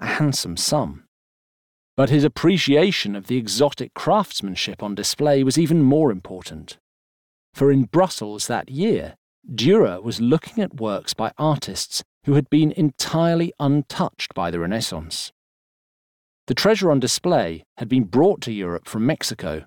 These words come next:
by Hernán Cortés, an adventurer and conquistador, who had sailed across the Atlantic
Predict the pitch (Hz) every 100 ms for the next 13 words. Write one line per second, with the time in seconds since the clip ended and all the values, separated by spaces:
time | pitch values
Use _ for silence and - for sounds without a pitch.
0 | _ - 104 117 117 117 135 156 156 123
1 | - 143 123 85 - - _ _ _ 117
2 | 117 101 160 - - 104 85 - _ 123
3 | 123 120 113 - - 107 90 87 80 78
4 | _ _ _ _ 131 127 - - 165 196
5 | 170 131 - 185 - - 120 120 131 147
6 | - - -